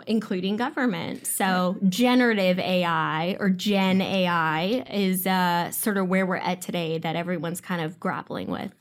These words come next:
Speaker 2: Right. And that's, I had, was listening to a podcast, The Data Radicals, with, uh, Alation and the founders of Tamer. And they were talking about, um,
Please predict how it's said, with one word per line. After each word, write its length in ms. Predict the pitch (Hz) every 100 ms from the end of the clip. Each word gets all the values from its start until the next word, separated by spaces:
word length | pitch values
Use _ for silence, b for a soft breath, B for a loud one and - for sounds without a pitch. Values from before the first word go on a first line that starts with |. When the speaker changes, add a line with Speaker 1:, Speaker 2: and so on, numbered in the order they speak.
| _
Speaker 2:
Right. 320 | 143 127 127 -
And 560 | 160 143 135 135 131 123
that's, 640 | 151 160 156 156 - - - _ -
I 120 | 160
had, 180 | 147 151
was 160 | 139
listening 260 | 156 - 143
to 100 | 143
a 60 | 127
podcast, 580 | 139 131 123 135 131
The 80 | 135
Data 280 | 123 131 131
Radicals, 800 | 123 131 131 131 - 127 131 -
with, 320 | 135 127 120
uh, 360 | - 127 123 120
Alation 840 | 135 127 131 131 123 135 131 127 127
and 540 | 135 127 123 123 120
the 160 | 117 120
founders 520 | - 135 131 127 113
of 160 | 110 -
Tamer. 460 | - 127 120 123 B B B -
And 160 | 139
they 80 | 143
were 120 | 151
talking 420 | 139 143 135 135
about, 420 | 127 127 127 127 -
um, 640 | - 127 123 120 120 120